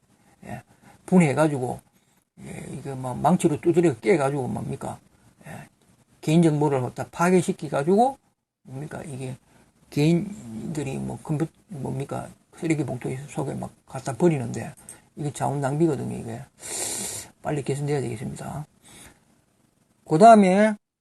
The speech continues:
씨디 플로피 디스크 드라이브.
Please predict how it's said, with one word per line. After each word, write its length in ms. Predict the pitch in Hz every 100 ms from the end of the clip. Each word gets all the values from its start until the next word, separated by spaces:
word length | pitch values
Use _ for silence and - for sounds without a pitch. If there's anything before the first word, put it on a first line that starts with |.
| _ _ _ _ _ _ _ - -
씨디 560 | - 247 247 240 233
플로피 1080 | - 214 214 226 233 233 226 - 220 202 185
디스크 420 | 185 180 - 160
드라이브. 640 | 143 139 127 117 120 117